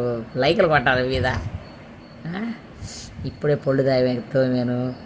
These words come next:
ఛాయ్ తాగుతున్నా ఫ్రెండ్స్. మీరు తాగారా ఫ్రెండ్స్? బాగున్నారా ఫ్రెండ్స్? ఈ శారీ బాగుందా ఫ్రెండ్స్? మా ఫ్రెండ్ కాడ తెచ్చాను ఫ్రెండ్స్. ఇవి అంటే మీకు నచ్చుతాయా? నేను నచ్చటంలే. ఒక పద్ధతిగా మాట్లాడేవాళ్ళంటే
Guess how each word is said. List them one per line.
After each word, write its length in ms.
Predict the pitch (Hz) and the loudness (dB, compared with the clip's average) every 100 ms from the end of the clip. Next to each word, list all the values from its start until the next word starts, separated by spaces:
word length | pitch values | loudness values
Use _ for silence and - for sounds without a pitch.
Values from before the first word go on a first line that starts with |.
| - - - - - | -18 -18 -18 -16 -6
ఛాయ్ 200 | 113 131 | -2 0
తాగుతున్నా 460 | 123 120 - 123 113 | 2 0 -2 -2 -2
ఫ్రెండ్స్. 580 | 120 120 120 117 - 131 | -2 -2 -2 -4 -8 -6
మీరు 160 | 120 104 | -6 -4
తాగారా 420 | 104 120 131 120 | -4 0 2 0
ఫ్రెండ్స్? 720 | 117 113 120 131 131 127 - - - - - | -2 2 4 4 2 -2 -10 -14 -16 -14 -14
బాగున్నారా 500 | 120 113 131 131 123 | -6 -4 0 0 0
ఫ్రెండ్స్? 680 | 120 110 123 131 135 - - - - - - - - | 0 -2 2 2 0 -6 -12 -14 -16 -16 -18 -16 -10
ఈ 80 | 123 | -8
శారీ 360 | - 127 131 | -2 0 2
బాగుందా 440 | 127 123 127 123 117 | 2 2 2 0 -2
ఫ్రెండ్స్? 640 | 110 117 131 131 - - - - - - - | -2 0 0 0 -4 -8 -14 -18 -18 -18 -10
మా 80 | 113 | -8
ఫ్రెండ్ 320 | 127 139 143 | -2 0 2
కాడ 180 | 143 127 | 2 4
తెచ్చాను 320 | 127 - 117 | 2 0 -2
ఫ్రెండ్స్. 640 | 120 127 135 131 - - - 135 | 2 2 2 0 -4 -10 -10 -6
ఇవి 140 | 123 | -2
అంటే 240 | 131 139 175 | 0 2 2
మీకు 200 | 165 127 | 2 0
నచ్చుతాయా? 560 | 123 - - 113 107 110 113 110 - - - - - - - - | -2 -4 -6 -4 -4 -8 -14 -16 -18 -20 -20 -20 -20 -20 -20 -10
నేను 160 | 131 135 | -6 -4
నచ్చటంలే. 600 | 147 160 147 131 131 180 233 - - - - - | -2 -2 0 0 0 -2 -8 -16 -18 -18 -20 -12
ఒక 180 | 123 123 | -10 -10
పద్ధతిగా 760 | - 123 120 120 151 147 139 | -10 -8 -8 -2 0 2 2
మాట్లాడేవాళ్ళంటే 1300 | 135 151 151 - 160 185 156 139 131 120 117 123 127 | 2 0 -2 -2 2 4 4 4 2 0 -2 -6 -8